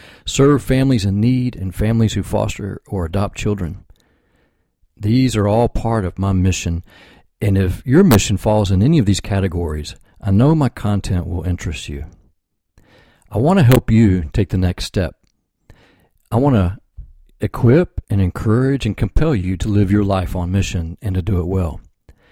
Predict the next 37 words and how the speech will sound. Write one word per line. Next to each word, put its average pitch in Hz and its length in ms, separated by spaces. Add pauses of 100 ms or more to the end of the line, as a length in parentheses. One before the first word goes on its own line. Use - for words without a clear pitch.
(120)
And 107 100
if - 60
that 143 180
resonates 180 500
with 175 140
you, 190 240 (300)
then 147 120
let's 175 140
connect. 180 540 (160)
Let's 131 140
connect 160 340
in 170 80
a 165 40
way 113 220
where 107 160
we 110 140
can 110 140
stay 101 260
in 98 100
touch. - 460 (720)
All 110 220
you 139 80
need 151 160
to 156 40
do 90 360
is 107 120
subscribe 127 580
to - 80
my 113 180
email 110 340
list 78 320
so 101 140
I 92 100
can - 180
interact 110 460
with 92 220
you 85 300